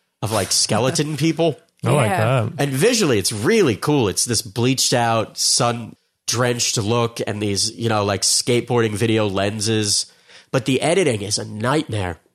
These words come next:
Speaker 1: They'll have these action scenes where it just holds on a GoPro pointing at one of the actors' faces for, like, forty-five seconds, and then it'll cut back and you'll just barely see, like,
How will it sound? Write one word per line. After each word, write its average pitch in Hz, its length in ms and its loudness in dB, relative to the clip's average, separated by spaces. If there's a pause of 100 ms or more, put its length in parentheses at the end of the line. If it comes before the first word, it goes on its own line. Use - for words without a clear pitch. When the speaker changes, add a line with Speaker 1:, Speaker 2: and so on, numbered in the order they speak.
(100)
Speaker 1:
They'll 135 140 4
have 139 200 0
these 127 180 0
action 151 440 0
scenes 123 360 0
where 120 140 2
it 104 80 -4
just - 160 0
holds 147 480 2
on 123 160 2
a 110 40 0
GoPro 123 800 0 (580)
pointing 143 340 2
at 120 120 2
one 127 140 2
of 123 60 2
the 120 120 2
actors' 123 380 -2
faces - 640 0
for, 113 160 -4
like, 98 240 -4 (460)
forty-five 139 800 0
seconds, 147 420 0
and 117 140 -2
then 127 120 2
it'll 123 200 2
cut 127 260 -2
back 127 220 2
and 113 100 -2
you'll 110 100 0
just 95 320 -4
barely 117 380 2
see, 117 320 0
like, 92 340 -4